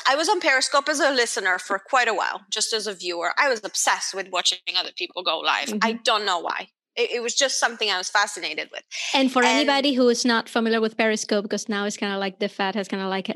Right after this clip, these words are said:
Speaker 2: like died down. It was, I remember it was a great app by, like, associated, affiliated with Twitter that
Speaker 1: It's
Speaker 2: you
Speaker 1: owned
Speaker 2: could
Speaker 1: by
Speaker 2: do
Speaker 1: Twitter, yeah.
Speaker 2: Owned by Twitter. Like, you could do live streaming and you could go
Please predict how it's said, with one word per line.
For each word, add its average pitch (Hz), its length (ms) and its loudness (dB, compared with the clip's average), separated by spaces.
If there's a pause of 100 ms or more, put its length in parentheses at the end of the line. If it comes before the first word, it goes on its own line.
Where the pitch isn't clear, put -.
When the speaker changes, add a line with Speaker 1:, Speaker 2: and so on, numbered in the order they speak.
(120)
Speaker 2:
like 190 220 -2
died 190 220 0
down. 214 400 2
It 220 120 4
was, 226 320 2
I 226 120 0
remember 262 500 2
it 208 180 2
was 214 260 0 (400)
a 208 360 2
great 233 240 4
app 220 300 2
by, 208 560 -2 (160)
like, 208 200 -2
associated, 226 640 2
affiliated 262 440 2
with 220 180 0
Twitter 226 460 0 (420)
that 220 460 2
Speaker 1:
It's 254 140 2
Speaker 2:
you 240 60 4
Speaker 1:
owned 240 120 6
Speaker 2:
could 220 80 4
Speaker 1:
by 233 100 4
Speaker 2:
do 233 80 4
Speaker 1:
Twitter, 175 240 0
yeah. 202 200 4 (260)
Speaker 2:
Owned 247 120 0
by 262 120 2
Twitter. 214 200 -2
Like, 226 200 0
you 220 160 0
could 247 140 2
do 247 200 4
live 240 300 2
streaming 240 440 0
and 233 140 0
you 269 80 2
could 392 180 2
go 269 280 4